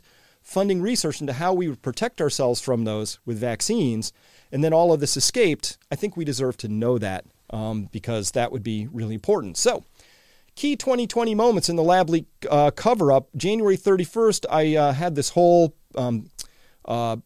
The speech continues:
update here, a presentation on how Fauci held an emergency meeting and all of his emails are actually redacted and we don't know what's in them. Congressmen are trying to find out, senators are trying to find out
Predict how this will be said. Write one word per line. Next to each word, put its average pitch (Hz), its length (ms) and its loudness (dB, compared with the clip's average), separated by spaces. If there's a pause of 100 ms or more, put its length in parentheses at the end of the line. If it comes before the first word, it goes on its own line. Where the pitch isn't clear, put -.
(260)
update 175 380 0
here, 170 260 0
a 127 80 2
presentation 147 680 -2
on 127 100 0
how 135 140 0
Fauci 165 540 0
held 147 180 2
an 117 120 0
emergency 139 520 -2
meeting 156 360 -2
and 113 100 -2
all 143 180 4
of 117 60 0
his 104 140 -6
emails 160 560 0
are 104 120 -4
actually 110 540 -6
redacted 143 580 -4
and 120 120 -6
we 104 80 -4
don't 110 160 -8
know 104 80 -10
what's 95 180 -10
in 165 140 -4
them. 151 200 -2
Congressmen 180 600 -4
are 156 60 -2
trying 160 200 0
to 151 80 0
find 147 220 0
out, 135 100 0
senators 208 480 2
are 190 60 -6
trying 180 180 -6
to 165 60 -6
find 156 260 -2
out 151 240 0